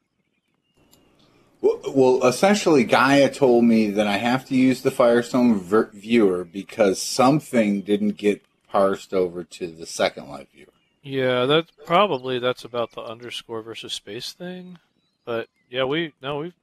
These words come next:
Speaker 2: as far as I know, we've fixed that in, in the Animesh viewer. Um,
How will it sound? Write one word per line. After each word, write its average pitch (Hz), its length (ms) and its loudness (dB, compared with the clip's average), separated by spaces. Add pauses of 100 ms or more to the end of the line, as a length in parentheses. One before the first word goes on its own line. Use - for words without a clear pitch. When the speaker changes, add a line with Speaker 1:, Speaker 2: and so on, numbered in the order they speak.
(140)
Speaker 2:
as 113 80 -20
far 170 160 -4
as 175 100 -4
I 131 120 -4
know, 143 280 -4
we've 113 280 -8
fixed - 380 -20
that 104 220 -10
in, 101 200 -20 (100)
in 110 60 -20
the 107 80 -20
Animesh 107 500 -18
viewer. 101 460 -18
Um, 107 400 -16